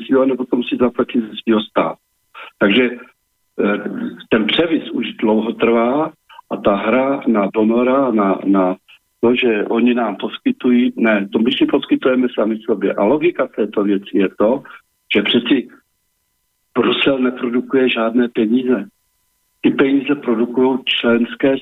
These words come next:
státy a ty členské státy, kolik tam peněz dají, tak oni si z toho odříznou svoje, svoje, eh, penězovody a zbytek velkoryse jakoby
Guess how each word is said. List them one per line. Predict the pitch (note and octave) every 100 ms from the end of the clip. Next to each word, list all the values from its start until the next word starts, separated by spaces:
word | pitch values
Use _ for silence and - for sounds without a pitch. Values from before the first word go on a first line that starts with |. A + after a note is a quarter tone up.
| -
státy | A#2+ B2+ D3 B2+ -
a |
ty | - A2
členské | - A#2+ B2 - D3 -
státy, | A#2 A#2 C#3 -
kolik | A#2+ C3 -
tam | C3 B2+
peněz | B2+ B2+ B2+ A#2
dají, | A2 A2+ A#2 D3 - - _
tak | A2 A2
oni | B2 B2+
si | B2 -
z |
toho | - C3 C3+ -
odříznou | A#2+ - C3+ A2 C3+ B2+
svoje, | - A2 B2 C3+ C3+ - - - _ _
svoje, | A#2 A#2 B2 B2 A#2 G#2+
eh, | G2 F2+ F2+ F2 - G#2 G2 -
penězovody | B2 A2+ A2+ A#2+ G#2 A#2 G#2 B2 D#3 _ - - - _
a | -
zbytek | G2+ B2+ A#2 D3 - -
velkoryse | G#2 D3+ G3 - - C3+ B2 - B2+ C#3 - _ _
jakoby | B2 A2 C3+ A#2+